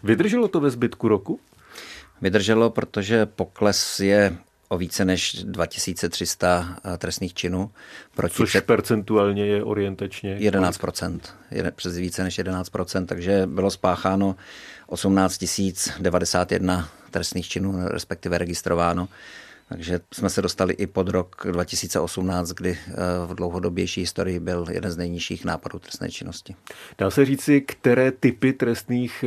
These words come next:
Speaker 1: eh, činů jste řešili výrazně méně než v minulých letech a jestli jsou třeba typy trestných činů, které zůstaly nebo které vzrostly?
Speaker 2: Téměř, eh, ve většině kategorií šel ten pokles dolů, nebo byl pokles dolů.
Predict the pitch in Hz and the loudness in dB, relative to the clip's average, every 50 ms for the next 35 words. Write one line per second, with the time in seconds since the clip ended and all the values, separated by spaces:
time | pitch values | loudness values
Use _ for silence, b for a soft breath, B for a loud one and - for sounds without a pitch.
0 | 117 113 110 107 - - 117 110 110 110 110 110 113 113 107 B B B B - | 0 0 0 -2 -2 -2 0 0 2 2 2 2 0 0 -2 B B B B -18
1 | - - - 117 113 117 101 - - 113 107 107 110 110 110 101 92 - 107 98 | -6 -2 0 0 2 0 0 2 2 2 4 4 4 4 2 0 -2 -6 -8 -2
2 | 101 110 117 120 113 92 113 120 117 110 104 104 104 101 107 113 107 110 107 - | 0 4 4 4 4 4 2 2 4 4 4 4 4 4 4 4 4 2 0 0
3 | - 107 101 107 104 107 113 107 - 117 107 - 120 110 131 117 113 110 - 131 | -2 -2 0 0 2 0 0 2 2 2 2 2 2 2 4 2 2 2 2 0
4 | 117 - 120 107 - - 113 117 113 - - - 117 104 - 117 98 113 110 101 | 2 2 0 0 0 0 0 0 0 0 -2 -2 -2 0 0 0 0 0 0 0
5 | - - 113 107 - - 113 104 107 104 98 - - 107 104 107 101 95 92 90 | 0 -2 -6 -4 -2 -2 0 0 0 -2 -2 0 2 4 4 4 4 4 0 -2
6 | - - - 104 101 101 101 95 101 - - 107 104 104 95 90 92 90 87 - | -2 0 2 2 2 2 0 0 -2 -2 0 0 0 0 0 0 -2 -2 -2 -4
7 | - - 190 - - B B B B B B B B B B B B B B B | -4 -6 -6 -6 -8 B B B B B B B B B B B B B B B
8 | B _ - - 113 110 110 120 123 120 110 - - - 123 120 113 110 104 95 | B _ -2 2 4 6 8 8 8 8 6 4 4 6 6 8 8 8 6 6
9 | 98 104 101 120 113 - - 113 110 113 110 110 107 101 87 90 107 85 82 - | 6 6 6 6 4 4 2 2 4 4 6 6 4 4 2 0 -2 -4 -2 0
10 | 101 92 104 98 101 101 101 104 101 101 107 95 90 87 - - - - - 110 | 0 0 2 4 4 4 4 4 4 4 2 0 0 -4 -6 -8 -8 -4 0 2
11 | 101 101 95 - - - 95 90 - 95 - - 98 90 - 90 85 92 95 104 | 2 2 2 0 -2 -2 -2 0 -2 0 2 2 2 2 0 0 4 4 6 8
12 | 107 107 113 117 110 - 95 95 92 92 92 98 98 - - - - 104 95 90 | 8 8 6 6 4 2 2 2 2 2 2 0 0 0 -2 0 2 2 4 4
13 | 98 95 98 104 110 | 4 4 4 4 2